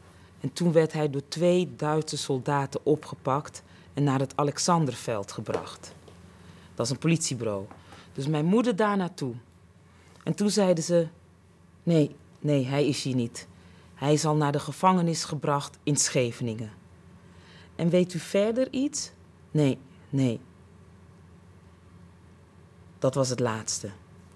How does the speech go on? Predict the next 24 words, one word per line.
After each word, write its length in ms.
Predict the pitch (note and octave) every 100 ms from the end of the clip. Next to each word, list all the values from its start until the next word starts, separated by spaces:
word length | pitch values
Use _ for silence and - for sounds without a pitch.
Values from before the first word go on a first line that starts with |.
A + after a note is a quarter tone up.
| - - - - - - -
Verder 360 | - - E3+ D#3
hebben 180 | D3 C#3
we 80 | C3+
taal 520 | - F3 F3 E3+ D#3+ -
noch 280 | D#3+ E3+ -
teken 460 | E3+ C#3 C3 C3+
gehoord. 640 | - B2+ B2+ A#2 A#2+ - - - - - - - - - - - - - - - - - - - - - - - - -
Toen 140 | - E3+
hij 140 | E3
er 100 | E3+
niet 140 | F3+ F3+
meer 140 | D#3
was, 360 | F#3 F#3+ - - _ _ _ _ _ _
zat 220 | - F3
mijn 140 | F3 F3+
moeder 240 | F#3 F#3
altijd 380 | F#3 F#3 E3+ E3
in 140 | F#3
die 160 | D#3 -
erker 500 | - G3+ - D3 B2 - - - - - -
naar 140 | - C#3+
buiten 360 | F3+ F#3 F#3
te 80 | -
kijken. 480 | - B2+ A#2+ - B2